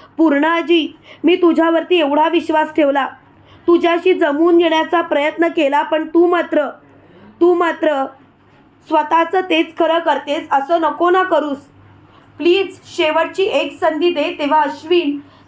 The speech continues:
सायलीला बोलतो, "सायली वहिनी, प्लीज हिला जोरात घराबाहेर ढकल आणि कायमचा विषय संपव. काही झालं तरी ही मुलगी आपल्याला या घरात नको.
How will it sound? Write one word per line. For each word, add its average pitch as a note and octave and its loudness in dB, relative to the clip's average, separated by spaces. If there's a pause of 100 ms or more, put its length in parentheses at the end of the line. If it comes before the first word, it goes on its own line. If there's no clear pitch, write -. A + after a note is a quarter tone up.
सायलीला E4+ 2
बोलतो, F4 -2
"सायली D#4+ 0
वहिनी, E4+ 0
प्लीज F#4 2 (480)
हिला E4 2
जोरात E4+ 0
घराबाहेर D#4+ 0
ढकल D4 0 (920)
आणि E4+ 0
कायमचा E4+ 0
विषय E4 0
संपव. C#4+ 0 (1500)
काही F4 2
झालं E4 0 (100)
तरी F4 2
ही E4 2
मुलगी E4+ 0
आपल्याला D4+ 0
या D#4 0
घरात D4 0
नको. C#4 -2